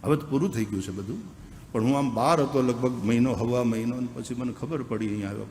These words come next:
કે અહીં તો આવું બધું ચાલ્યું. ફરીથી કહું છું, બધા જ સંપ્રદાયો એ સનાતનની સમૃદ્ધિ છે. આપણા ઈષ્ટ પ્રત્યે આપણે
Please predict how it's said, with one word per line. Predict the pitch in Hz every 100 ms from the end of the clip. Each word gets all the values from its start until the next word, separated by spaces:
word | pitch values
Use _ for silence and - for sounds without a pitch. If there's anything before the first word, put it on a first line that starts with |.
| 107
કે | 101
અહીં | 104 104
તો | 107
આવું | 123 127
બધું | 113 104
ચાલ્યું. | 98 92 92 - - - - - - - - - - - - - - - - - - - - - - 110
ફરીથી | 113 147 156 131
કહું | 107 107
છું, | 101 104 98 101
બધા | 113 127 143 139
જ | 131 - -
સંપ્રદાયો | 120 117 117 110 113 110
એ | 104
સનાતનની | - 113 113 117 113 107 107 107 - - - -
સમૃદ્ધિ | - 117 120 131 - 95 92
છે. | - - - - - - - - - - - - - - - - - - - - - - - - - - - - - - - - - - - - - - -
આપણા | 120 131 139 131 160
ઈષ્ટ | 160 156
પ્રત્યે | 135 131 - 135
આપણે | 120 123 120